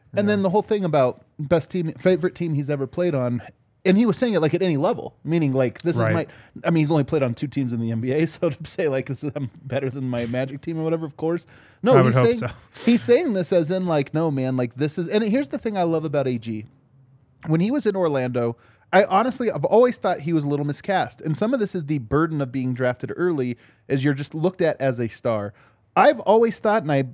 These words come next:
Speaker 1: referenced this on the show two or three times now, so I apologize for refer-, uh, saying this again, but I always go back to this video I saw of him in high school where he has a longboard on his <laughs> back, 'cause of course he does. He longboarded to a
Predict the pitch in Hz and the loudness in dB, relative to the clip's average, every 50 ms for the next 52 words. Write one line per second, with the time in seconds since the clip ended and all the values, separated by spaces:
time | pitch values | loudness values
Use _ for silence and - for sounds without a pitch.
0 | - - 131 143 180 190 - 220 180 - 202 180 - 185 170 156 - - 170 151 | -12 -10 -2 -2 -2 0 0 -4 -4 -4 -6 -4 -4 -2 -2 -4 -2 -2 -4 -4
1 | - - - 175 175 - - 185 175 - 143 135 131 127 135 135 - - 117 113 | -2 -4 -4 -4 -2 -2 -4 -8 -4 -2 -2 -2 -2 -2 -4 -4 -4 -4 -6 -6
2 | - _ _ - - 170 185 170 175 165 - - 151 135 131 123 - - - - | -6 _ _ -4 0 0 0 0 0 -4 -4 -6 -4 -2 -2 -4 -4 -10 -10 -8
3 | 127 113 - - 123 120 113 113 110 - - - - - 151 139 131 127 113 127 | -8 -6 -4 -2 0 0 0 0 -2 -6 -10 -16 -8 -6 -4 -2 -2 -4 -6 -6
4 | 113 120 117 113 110 110 - 117 113 - - _ - - - - - _ _ _ | -4 -4 -4 -4 -4 -4 -4 -4 -4 -6 -10 _ -20 -20 -20 -20 -20 _ _ _
5 | - 170 175 175 214 254 294 285 - - 247 233 185 185 180 190 - 180 160 143 | 4 4 4 6 6 4 4 2 -2 -4 -4 0 0 0 0 0 -2 -4 -4 -4
6 | 123 113 147 143 160 170 160 151 139 - - 147 131 127 123 117 - - 139 127 | -2 -4 -2 0 0 0 2 0 0 -2 -2 -2 -2 -2 -2 -4 -6 -6 -4 -4
7 | 117 104 104 113 - _ 160 180 196 180 147 175 175 175 165 - - 117 110 110 | -4 -6 -8 -10 -6 _ -2 0 0 0 -2 0 0 0 -2 -4 -6 -4 -2 0
8 | 127 123 120 120 - 147 147 147 147 120 113 127 147 160 156 151 123 123 123 127 | 0 0 -2 -2 -2 -6 -4 -4 -4 -4 -2 -2 0 0 0 -2 -2 -2 -2 -2
9 | 120 113 113 120 113 113 - - 139 - 139 113 - - - 147 113 117 - - | -2 -2 -4 -4 -6 -4 -4 -4 -4 -4 -6 -8 -10 -8 -10 -10 -10 -10 -10 -6
10 | 160 147 135 - 139 120 98 104 104 113 135 143 143 120 120 131 131 143 147 135 | -4 -4 -4 -4 -6 -10 -8 -6 -8 -8 -6 -6 -8 -6 -2 -2 -2 -2 -4 -4
11 | - 131 131 131 139 127 - 143 135 123 | -4 -4 -2 -2 -4 -6 -4 -6 -6 -6